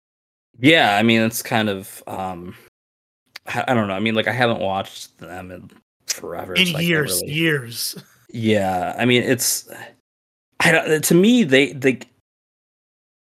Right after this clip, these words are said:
Speaker 1: they represent, like, I mean, like, obviously, like, yeah, like, you're kinda right. It is sort of like this,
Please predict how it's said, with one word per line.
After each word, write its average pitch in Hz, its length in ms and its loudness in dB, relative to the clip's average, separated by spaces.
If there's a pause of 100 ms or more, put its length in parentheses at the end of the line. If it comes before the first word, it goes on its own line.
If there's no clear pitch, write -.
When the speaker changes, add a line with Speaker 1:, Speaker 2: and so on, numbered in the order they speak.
(400)
Speaker 1:
they 151 240 2
represent, 120 720 2
like, 113 140 2
I - 20 2
mean, 127 140 2
like, 135 80 2
obviously, 160 260 -2
like, 117 180 0
yeah, 110 200 0
like, 101 180 -10
you're 107 120 -14
kinda 110 200 -4
right. 98 160 -6
It 110 140 -8
is 113 160 -8
sort 107 200 -4
of 95 120 -8
like 92 180 -16
this, - 300 -14